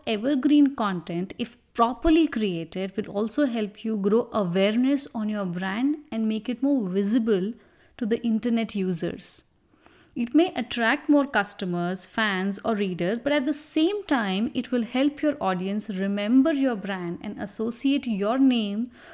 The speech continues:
with the great content you're providing. Content marketing strategy is among us the best strategy to build a brand and also to grow your brand awareness.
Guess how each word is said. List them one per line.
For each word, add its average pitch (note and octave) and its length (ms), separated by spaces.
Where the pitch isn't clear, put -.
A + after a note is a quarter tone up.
with A#3+ 160
the A#3+ 80
great A#3+ 480
content G#3+ 560
you're G3 160
providing. E3+ 640
Content C4 440
marketing B3 440
strategy G#3+ 800
is A3 140
among G#3 260
us G#3+ 160
the G#3+ 140
best C4 420
strategy G3 640
to G#3 100
build G3+ 380
a C#4+ 100
brand F3 520
and G#3 260
also G3+ 640
to A3 80
grow G3+ 480
your F#3+ 260
brand E3 420
awareness. - 800